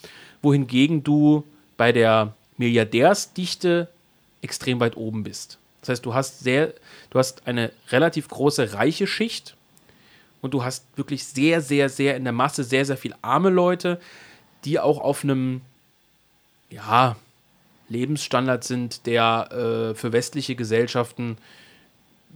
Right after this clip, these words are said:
ja, nicht als Durchschnitt bez-, nicht als Durchschnitt bezeichnet werden kann, gerade im ländlichen Bereich.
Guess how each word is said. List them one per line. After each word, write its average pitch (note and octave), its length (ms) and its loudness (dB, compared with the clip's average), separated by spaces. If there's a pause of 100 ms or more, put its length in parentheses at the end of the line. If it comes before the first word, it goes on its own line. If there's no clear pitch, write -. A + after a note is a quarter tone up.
(180)
ja, G#2+ 440 0
nicht C3 220 -4
als C3+ 140 -6
Durchschnitt A#2+ 300 -6
bez-, - 300 -16
nicht B2+ 180 -6
als B2+ 120 -4
Durchschnitt C#3+ 280 2
bezeichnet G#2 460 -4
werden F#2+ 200 -16
kann, G2+ 280 -14 (100)
gerade A2 240 -6
im G#2+ 140 -10
ländlichen G#2+ 360 -10
Bereich. G#2+ 320 -14